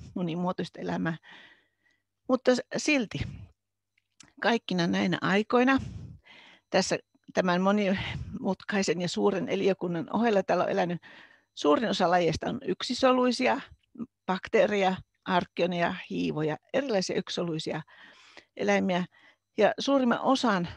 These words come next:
tämän planeetan, ähm, eliökunnan olemassaoloa,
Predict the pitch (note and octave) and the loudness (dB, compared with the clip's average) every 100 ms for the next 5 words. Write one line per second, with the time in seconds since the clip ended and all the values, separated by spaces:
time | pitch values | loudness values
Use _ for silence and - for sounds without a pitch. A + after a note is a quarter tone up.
0 | - - G3+ - G#3 G3+ E3+ D#3+ D#3 - | -10 -4 -4 -2 0 2 0 -2 -4 -6
1 | - _ _ _ - E3+ D#3+ D#3 - _ | -12 _ _ _ -4 -2 -4 -6 -12 _
2 | _ _ _ - - - - _ _ G3+ | _ _ _ -20 -20 -20 -20 _ _ -2
3 | F#3+ F#3 - F3 E3 D#3+ - _ - - | 0 0 0 0 0 -2 -6 _ -18 -14
4 | - - F#3 F3 E3 - - E3 D3+ | -14 -4 2 4 2 -4 -6 -2 0